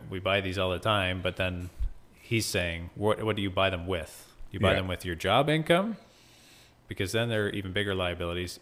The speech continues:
Speaker 1: But if you're okay to buy them, if you can afford them from the income from your assets.
Speaker 2: Yeah, so that, that's a different twist on living within your means, right?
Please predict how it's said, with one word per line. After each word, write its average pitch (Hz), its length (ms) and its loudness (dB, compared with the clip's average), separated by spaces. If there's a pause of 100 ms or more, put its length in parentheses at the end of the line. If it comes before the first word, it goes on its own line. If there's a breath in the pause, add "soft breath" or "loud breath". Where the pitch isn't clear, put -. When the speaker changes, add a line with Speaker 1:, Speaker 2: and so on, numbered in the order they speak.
(120)
Speaker 1:
But - 220 0 (180)
if 107 160 -2 (100)
you're 95 300 -6
okay 131 240 0
to 127 80 4
buy 143 260 4
them, 110 300 0
if 107 180 -4
you 110 140 0
can 95 120 -2
afford 107 360 -2
them 92 180 -4
from 90 400 -6 (200)
the 98 140 -4
income 95 280 -6
from 90 180 -10
your 90 120 -6
assets. - 520 -6 (800 loud breath)
Speaker 2:
Yeah, 147 260 8
so 123 160 2
that, 127 240 8
that's 113 180 4
a 113 60 6
different 120 440 6
twist - 360 4
on 92 240 4
living 90 220 4
within 87 280 0
your 82 120 0
means, 80 560 -2
right? 98 260 2